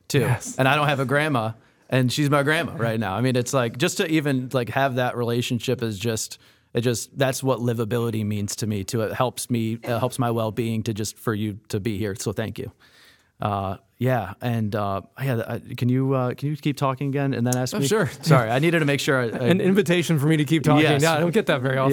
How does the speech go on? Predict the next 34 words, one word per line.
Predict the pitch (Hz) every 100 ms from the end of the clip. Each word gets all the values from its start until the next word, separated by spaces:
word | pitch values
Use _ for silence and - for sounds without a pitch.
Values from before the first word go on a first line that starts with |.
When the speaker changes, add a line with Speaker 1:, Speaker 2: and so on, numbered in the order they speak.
| 135
Speaker 1:
Yeah, | 113
please. | 143 123 107 - 165
Speaker 2:
Uh, | 151 135 135 170
<laughs> | - - - - - 123
Speaker 1:
The | 147
coordination | 170 165 156 151 143
as | 127
an | 127
organism. | 147 147 147 143 131 139 135 135
Speaker 2:
Yeah, | 165 220 208 151
so | 175 175
it's | 165 143
Speaker 1:
The |
Speaker 2:
a, | 151
Speaker 1:
simple | 156 151
rules. | 127 131 131 135 131
Speaker 2:
the | 151
simple | 190 170 165
rules. | 156 165 160
It, | 160
it's | - 160
this | 165 -
idea | 160 131 170 190 156
of | 143 143 139 - - -
in | 151
search | 135 170 180 175
of | 156
one | 123 139 160 165
organization | 151 135 135 127 139 139 - 135 131
to | 131
really | 127 143 139
get | 123 139 -
this | 135 -
information | 147 - 127 127 131